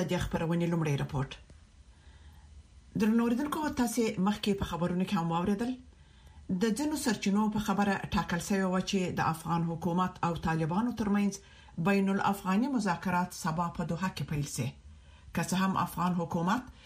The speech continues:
د طالبانو د پاته څلور سوه بندیانو د، د خلاصون لړۍ پیل کړې، خو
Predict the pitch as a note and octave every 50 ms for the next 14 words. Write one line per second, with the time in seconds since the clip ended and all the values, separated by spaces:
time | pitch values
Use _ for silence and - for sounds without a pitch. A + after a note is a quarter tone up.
0 | - - - - G3+ G3+ G3+ - G3+ G#3 A3 G#3+ A3 C#4 C#4+ C#4+ C#4+ C4+ A3 -
1 | - - G3+ G3 G3 G3+ G3+ G3 G3 F#3 - - - - - - G3 F#3 F#3+ A3
2 | B3 C#4+ C#4+ - - G#3+ F#3 F#3 F3 F#3 F3+ E3+ D#3+ F3 E3 E3+ E3+ E3+ E3 E3
3 | E3 - - - - - - - - - - F3 D#3 G3 G3 F#3 - - - G3
4 | F3 E3+ - - G#3 F#3+ F3+ E3+ E3+ E3+ E3+ F3+ F3+ D#3+ - F3+ D#3+ D#3+ D#3 -
5 | - G#3 A#3+ B3 A#3+ A3 - - - - - - - - - - G#3 G#3